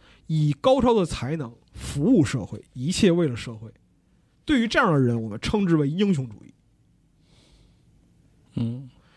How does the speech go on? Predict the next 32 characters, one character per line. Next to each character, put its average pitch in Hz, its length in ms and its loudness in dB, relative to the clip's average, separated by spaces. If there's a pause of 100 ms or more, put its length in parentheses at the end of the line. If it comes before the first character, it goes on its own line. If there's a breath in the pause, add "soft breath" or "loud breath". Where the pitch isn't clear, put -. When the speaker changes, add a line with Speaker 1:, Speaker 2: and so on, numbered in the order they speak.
(340 soft breath)
Speaker 1:
那 277 60 2
么 262 100 6
他 - 220 2
提 202 220 2
出 202 120 4
的 180 140 4
就 165 180 2
是 156 60 4
社 233 220 4
会 190 40 6
主 135 120 2
义 - 20 -4
现 185 160 0
实 175 80 2
主 127 100 -8
义 117 80 -12
呢， 127 120 -10
则 139 160 -10
是 156 120 0
否 143 400 -2
定 170 280 2
任 208 280 4
何 127 200 -6
的 156 100 2
神 - 220 -4
秘 170 180 0
主 123 180 -6
义 156 140 -6
与 143 160 -4
彼 - 300 -10
岸 156 200 -6
性。 - 160 -20